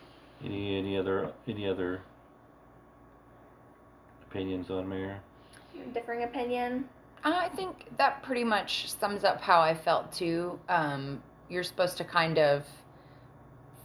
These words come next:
Speaker 3: feel sorry for the path that she's had to choose this
Speaker 2: Empathize
Speaker 3: young
Speaker 2: with her.
Speaker 3: in life.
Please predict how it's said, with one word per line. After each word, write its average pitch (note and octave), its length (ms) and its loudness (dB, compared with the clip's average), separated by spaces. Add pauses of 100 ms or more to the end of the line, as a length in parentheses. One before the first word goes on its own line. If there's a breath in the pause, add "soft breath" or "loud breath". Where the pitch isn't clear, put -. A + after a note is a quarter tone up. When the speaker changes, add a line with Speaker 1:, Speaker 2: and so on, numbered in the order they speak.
(100)
Speaker 3:
feel F#3 200 8
sorry D#3+ 580 4
for E3 200 -2
the D#3+ 100 -2
path D#3 460 4
that - 160 -2
she's - 260 -6
had D3+ 220 0
to C#3+ 80 -14
choose D#3 520 0
this B3 260 4
Speaker 2:
Empathize B3 160 8
Speaker 3:
young D#3+ 260 6
Speaker 2:
with C4 140 0
her. C#4+ 80 0
Speaker 3:
in C#4 260 2
life. D3+ 400 2